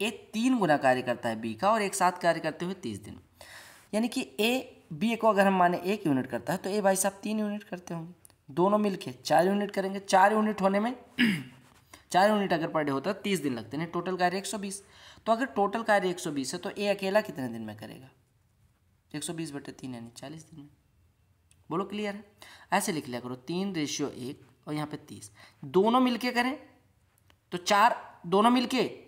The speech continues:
चार यूनिट एक दिन में करते हैं, तीस दिन में कंप्लीट होता है, यानी कि ये इतना कार्य है।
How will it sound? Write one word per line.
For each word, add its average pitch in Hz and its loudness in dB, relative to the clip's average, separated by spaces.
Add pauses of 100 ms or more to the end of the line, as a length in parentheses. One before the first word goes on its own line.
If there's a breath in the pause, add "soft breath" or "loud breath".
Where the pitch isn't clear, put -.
(140)
चार 196 4
यूनिट 226 0
एक 220 0
दिन 226 -2
में 226 2
करते 226 0
हैं, 254 -4
तीस 190 -2
दिन 170 -2
में 170 -4
कंप्लीट 147 -2
होता 117 -8
है, 104 -6
यानी 113 -8
कि 143 -12 (1000)
ये 160 -4
इतना 165 -4
कार्य 185 -2
है। 214 -10